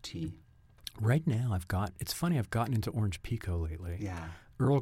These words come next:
Speaker 2: I was always an Earl Grey guy for a long
Speaker 1: Mm-hmm.
Speaker 2: time. Um, and, and I would, you know, I, when I was sick, I'd have to have so many mint teas and herbal teas.
Speaker 1: Sure.
Speaker 2: But they just don't cut it. But, um, and I found some President's Choice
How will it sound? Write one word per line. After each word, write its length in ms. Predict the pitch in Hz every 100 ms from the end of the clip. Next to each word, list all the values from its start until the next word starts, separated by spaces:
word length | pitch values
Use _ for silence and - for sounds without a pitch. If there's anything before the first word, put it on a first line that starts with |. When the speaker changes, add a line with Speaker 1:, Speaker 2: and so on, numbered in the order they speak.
| -
Speaker 2:
I 40 |
was 100 | 113
always 200 | 131 120
an 240 | 123 - 107
Earl 220 | 107 104
Grey 240 | 101 101
guy 180 | 95 92
for 140 | 90 95
a 60 |
long 280 | 85 87 87
Speaker 1:
Mm-hmm. 100 | -
Speaker 2:
time. 340 | 90 90 98 - - - - - -
Um, 720 | - 95 95 92 92 92 101 - - -
and, 480 | 95 92 92 90 -
and 120 | 117 113
I 80 |
would, 240 | 117 113 - -
you 100 | 113
know, 100 | 98 98 101 - -
I, 40 | - -
when 100 | 110 107
I 20 |
was 140 | 98
sick, 320 | - - 139
I'd 60 | 90
have 140 | 90
to 60 | 85
have 80 | 85
so 160 | -
many 160 | 107 98
mint 380 | 90 90 92 90
teas 380 | - 92 87 82
and 100 | 82
herbal 260 | 85 87 82
teas. 280 | - 85
Speaker 1:
Sure. 240 | 82 87 80 80 - - -
Speaker 2:
But 80 | 135
they 80 |
just 160 | 131 -
don't 180 | 110 -
cut 260 | - 113
it. 200 | 95 82 - - -
But, 320 | 101 95 - 107
um, 400 | 101 98 98 90 - - - -
and 100 | 113
I 40 | 107
found 360 | - 123 123
some 460 | - 113 107 101 98 -
President's 500 | 120 107 107 101 -
Choice 580 | - 104 98 92 -